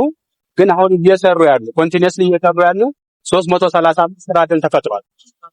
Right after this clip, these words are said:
በአጠቃላይ፣ እ፣ ፕሮጀክቱ፣ እ፣ አሁን ከዚህ በኋላ በሰኔ ወር መጨረሻ አካባቢ ላይ ወደ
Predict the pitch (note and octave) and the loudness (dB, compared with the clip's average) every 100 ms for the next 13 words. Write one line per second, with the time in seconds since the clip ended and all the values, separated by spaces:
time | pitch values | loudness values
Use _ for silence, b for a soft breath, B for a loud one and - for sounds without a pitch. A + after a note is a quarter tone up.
0 | - D#3 D#3 F#3 G3 G3+ A#3+ A#3+ - _ | -4 -2 -2 -2 0 2 2 0 -6 _
1 | - D3+ C#3+ C#3 C#3 E3 E3+ F3+ F#3+ B3+ | 0 2 4 2 2 0 2 2 0 2
2 | D4 C4+ - D3 C#3 C3+ C#3+ E3 E3+ C3+ | 2 2 0 2 4 4 2 0 0 0
3 | B2 B2 - C#3 D3+ D#3 D#3+ F#3+ G#3 D3+ | 0 0 0 0 0 2 2 2 2 2
4 | C#3 B2+ A#2 A#2 - - _ - E3 F3 | 2 2 0 -4 -18 -20 _ -6 -2 2
5 | F3+ E3+ D#3+ E3+ D#3 D#3 D3 C#3 C3 - | 2 2 0 0 0 0 0 2 0 0
6 | C#3+ D3+ F#3+ D3 | 2 4 4 2